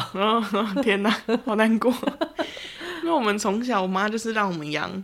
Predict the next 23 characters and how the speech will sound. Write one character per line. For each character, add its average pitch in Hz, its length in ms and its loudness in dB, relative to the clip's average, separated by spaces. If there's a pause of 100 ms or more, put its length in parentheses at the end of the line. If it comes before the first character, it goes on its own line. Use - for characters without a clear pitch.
养 180 220 -4
兔 254 180 0
子 190 220 -2
啊， 185 400 2
然 180 100 -2
后 196 100 -2
养 185 220 -4
老 165 180 0
鼠 165 280 -2
啊， 156 240 0
然 165 80 -6
后 190 100 -6
我 196 60 -2
们 165 200 -2
家 180 200 0
有 175 140 -4
鱼 160 260 -6
缸 180 260 -2
啊， 175 400 -4
然 180 100 -6
后 214 160 -2
狗 170 320 -2
是 202 360 -4